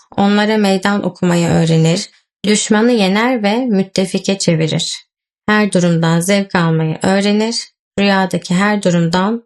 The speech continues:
olumlu bir sonuç elde eder vesaire.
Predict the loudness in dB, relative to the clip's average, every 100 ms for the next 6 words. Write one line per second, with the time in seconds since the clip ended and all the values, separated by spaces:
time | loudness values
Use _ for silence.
0 | -2 0 2 0 0 -2 -2 -2 0 0
1 | 0 2 2 0 0 0 -2 -2 -2 0
2 | 0 0 0